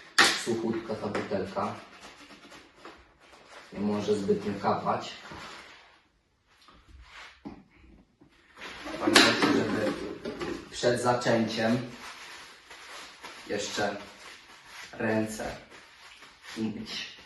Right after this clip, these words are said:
żeby nie było na nich żadnego alkoholu. Następnie ustawiamy naszą zakrętkę w takiej pozycji, żeby znajdowała się dołem,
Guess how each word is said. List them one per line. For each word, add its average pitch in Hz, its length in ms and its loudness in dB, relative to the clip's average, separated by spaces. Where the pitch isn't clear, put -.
żeby 98 280 -4
nie 104 120 4
było 107 560 2
na 107 100 -2
nich 104 180 0
żadnego 113 600 4
alkoholu. 101 540 0
Następnie 123 640 2
ustawiamy 120 800 4
naszą 107 540 0
zakrętkę - 760 0
w - 20 -20
takiej 113 280 2
pozycji, 110 760 -2
żeby 101 260 -4
znajdowała 104 480 0
się 101 160 -2
dołem, 98 560 4